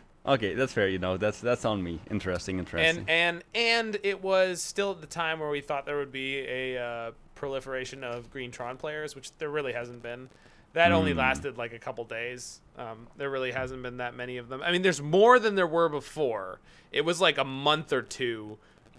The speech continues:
Speaker 2: Wa-, it was just, like, zero green Tron anywhere. Um, but, uh, th-, th-, there are slightly more than that now, but there was, like, a couple days where it was very common. But, uh, i-, if, uh,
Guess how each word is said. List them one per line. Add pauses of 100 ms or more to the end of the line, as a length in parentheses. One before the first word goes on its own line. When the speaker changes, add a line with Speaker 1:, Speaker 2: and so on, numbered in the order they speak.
Speaker 2:
Wa-,
it
was
just,
like,
zero
green
Tron
anywhere. (400)
Um, (540)
but,
uh, (180)
th-,
th-,
there
are
slightly
more
than
that
now,
but
there
was,
like,
a
couple
days
where
it
was
very
common.
But,
uh, (1160)
i-,
if,
uh,